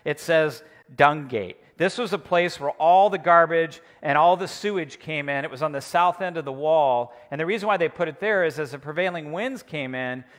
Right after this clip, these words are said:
it would just kind of push out all the odor and all the smell. I'm sure this was just a place where people lined up to serve. But if you look at verse fourteen, it says, "The dung gate was repaired by Malchiah,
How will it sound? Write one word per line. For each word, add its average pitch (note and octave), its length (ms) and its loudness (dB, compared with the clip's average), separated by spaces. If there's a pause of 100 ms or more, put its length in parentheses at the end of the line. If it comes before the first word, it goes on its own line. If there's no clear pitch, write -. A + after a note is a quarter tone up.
(160)
it E3+ 140 -2
would D#3+ 140 -8
just E3+ 180 -8
kind F3+ 160 -2
of C#3 140 -6
push F#3+ 280 -4
out D3 380 2 (280)
all D#3 200 6
the D3+ 180 -8
odor D3+ 380 0
and C3 120 -4
all B2+ 140 2
the B2 140 -6
smell. A2+ 680 -6 (320)
I'm F3 200 0
sure F#3+ 260 -4
this E3+ 240 -8
was D3 100 -16
just E3 200 -12
a D3 60 -6
place D#3+ 440 -4
where C#3 80 -10
people C3+ 400 -8
lined D3 480 -4
up A#2+ 380 -2 (260)
to C3+ 100 -14
serve. G2+ 560 -8 (540)
But C#3+ 100 -2
if D3 140 -2
you E3+ 100 -4
look A3 220 2
at A3 80 -2
verse F3 320 -4
fourteen, E3 880 -6 (280)
it F3 140 -4
says, F#3 220 -2
"The E3 100 -6
dung G3+ 300 4
gate F#3 200 -2
was E3 160 -10
repaired C#3+ 400 -2
by C3+ 140 0
Malchiah, C3+ 840 -4